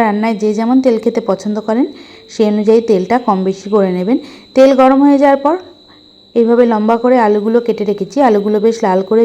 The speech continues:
ভেজে তেল থেকে তুলে নিচ্ছি। এবার ওই তেলের মধ্যেই ফুলকপি, গাজর, ক্যাপসিকাম, বিনস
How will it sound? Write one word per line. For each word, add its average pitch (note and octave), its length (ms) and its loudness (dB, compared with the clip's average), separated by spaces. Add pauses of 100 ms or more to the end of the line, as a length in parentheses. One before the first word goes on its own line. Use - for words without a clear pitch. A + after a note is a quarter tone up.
ভেজে G3 220 2 (100)
তেল G3 120 0 (100)
থেকে G3 180 -4 (520)
তুলে F#3+ 280 2
নিচ্ছি। F3 280 -6 (380)
এবার A#3 240 4
ওই C4 140 6
তেলের D4 300 4
মধ্যেই D4+ 280 0 (300)
ফুলকপি, B3 560 0 (340)
গাজর, G3 380 2 (180)
ক্যাপসিকাম, A3 560 -4 (140)
বিনস G#3 240 0